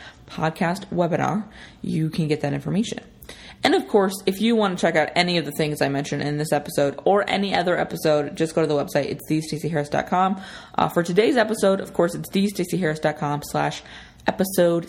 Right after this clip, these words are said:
sixty-eight. Uh, and you'll get all the links I've mentioned in this episode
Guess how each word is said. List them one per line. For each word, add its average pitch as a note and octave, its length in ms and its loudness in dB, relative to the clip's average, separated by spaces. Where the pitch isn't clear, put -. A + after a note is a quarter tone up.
sixty-eight. - 880 -2
Uh, - 160 0
and D#3+ 140 0
you'll D#3+ 80 2
get D#3 120 0
all D3 80 4
the C#3 80 -2
links C#3 220 -2
I've A#3 180 2
mentioned G#3+ 480 -2
in E4+ 200 -6
this G#4 180 -4
episode - 420 -6